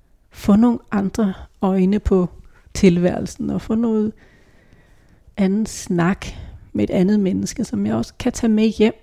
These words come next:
til min familie og, og dele mine oplevelser for en gangs skyld. Det er rigtig, rigtig fedt.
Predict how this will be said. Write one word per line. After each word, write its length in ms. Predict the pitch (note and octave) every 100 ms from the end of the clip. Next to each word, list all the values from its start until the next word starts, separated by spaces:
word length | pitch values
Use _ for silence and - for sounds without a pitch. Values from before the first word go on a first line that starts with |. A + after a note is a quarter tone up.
| -
til 140 | -
min 200 | A#3 C4
familie 560 | - A3 G#3 - G#3 A3
og, 260 | G#3+ G#3 - - _ - - _
og 160 | A3
dele 200 | A3+ A3+
mine 320 | A3+ A#3 C4 F#3+
oplevelser 500 | F3+ G3 - - G#3+
for 140 | G#3
en 80 | G3
gangs 200 | G3+ G#3
skyld. 180 | - A#3 - - - -
Det 80 | A3
er 80 |
rigtig, 320 | E3+ D3+ - A3+
rigtig 260 | G#3 A#3
fedt. 220 | - G3+